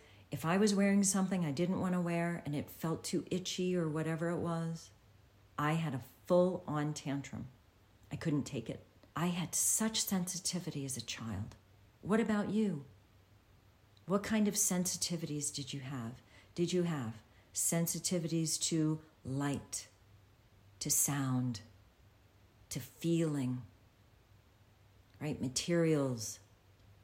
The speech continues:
What couldn't you take? What didn't you want to be around? Maybe it was people.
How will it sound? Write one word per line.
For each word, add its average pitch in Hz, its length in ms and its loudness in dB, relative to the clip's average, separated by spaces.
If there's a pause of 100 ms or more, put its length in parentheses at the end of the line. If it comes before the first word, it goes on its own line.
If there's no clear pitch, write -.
(540)
What 165 200 -6
couldn't 180 320 -2
you 156 120 -2
take? - 460 -4
What 135 140 -4
didn't 180 240 2
you 175 100 0
want 170 140 0
to 160 60 0
be 160 200 0
around? 127 440 -2 (640)
Maybe 160 240 2
it 160 100 2
was 170 160 0
people. 196 560 -2